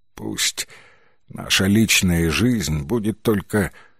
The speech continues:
нашей. И я помогу тебе организовать частную практику. Первый год-два ты сможешь зарабатывать двести-триста тысяч в год".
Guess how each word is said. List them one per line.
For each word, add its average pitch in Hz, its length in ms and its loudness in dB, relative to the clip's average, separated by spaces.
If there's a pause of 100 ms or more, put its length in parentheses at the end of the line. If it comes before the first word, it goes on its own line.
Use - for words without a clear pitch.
(340)
нашей. - 600 -2 (1500)
И 50 180 -10
я - 140 -6
помогу 85 460 -2
тебе - 280 -8
организовать 76 680 -4
частную 78 500 -2
практику. - 680 -10 (600)
Первый 52 540 -2
год-два 58 760 -8
ты 101 180 -8
сможешь 78 540 -2
зарабатывать 65 880 -4 (400)
двести-триста 82 1500 -2
тысяч 87 500 -2
в 95 160 -4
год". - 420 -4